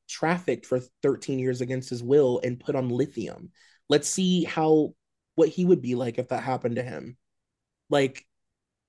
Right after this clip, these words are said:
I, I, I don't even ha-, I literally, we have to stop. I, we have to stop talking. I'm, I'm gonna break my computer.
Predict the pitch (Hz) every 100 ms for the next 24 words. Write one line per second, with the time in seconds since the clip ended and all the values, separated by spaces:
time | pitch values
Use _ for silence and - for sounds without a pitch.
0 | _ _ _ _ _ _ _ - 165 -
1 | 170 175 196 233 254 233 180 180 175 190
2 | 170 160 165 180 196 202 151 160 160 139
3 | - 120 120 - 147 147 143 131 139 -
4 | 120 123 135 135 139 143 139 117 123 120
5 | 120 110 107 131 -